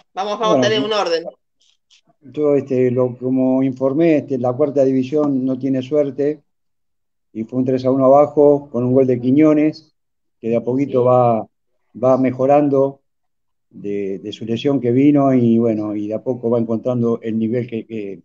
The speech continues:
Speaker 2: que tenía. Y la quinta división del polaco, eh, con un cuatro a uno, que cada vez se está jugando mejor, cada vez le encuentra más la vuelta, con jugadores que, es verdad, como dijo Rivadero, este, estuvieron dos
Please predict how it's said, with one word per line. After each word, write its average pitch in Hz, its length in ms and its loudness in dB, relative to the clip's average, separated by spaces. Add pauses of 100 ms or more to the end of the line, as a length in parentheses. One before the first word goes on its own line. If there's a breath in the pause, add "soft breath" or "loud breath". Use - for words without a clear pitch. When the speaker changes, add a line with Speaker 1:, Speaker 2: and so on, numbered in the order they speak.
Speaker 2:
que 110 80 -10
tenía. 117 560 0 (640)
Y 113 180 0
la 120 160 4
quinta 156 240 4
división 143 320 6
del 143 180 4
polaco, 156 680 4
eh, 107 560 -6
con 117 160 -4
un 127 120 -2
cuatro 139 320 2
a 135 60 6
uno, 143 520 2 (600)
que 117 140 -8
cada 135 180 6
vez 147 140 4
se 131 60 -2
está 127 180 2
jugando 131 240 2
mejor, 151 580 2
cada 123 200 0
vez 123 120 0
le 127 60 0
encuentra 120 400 -2
más 127 120 -2
la 120 120 0
vuelta, 135 580 0 (680)
con 120 140 -4
jugadores 165 520 4
que, 147 260 6
es 156 140 4
verdad, 156 320 4
como 127 220 -2
dijo 131 240 -2
Rivadero, 135 580 2
este, 101 540 -10
estuvieron 123 500 -4
dos 131 320 -2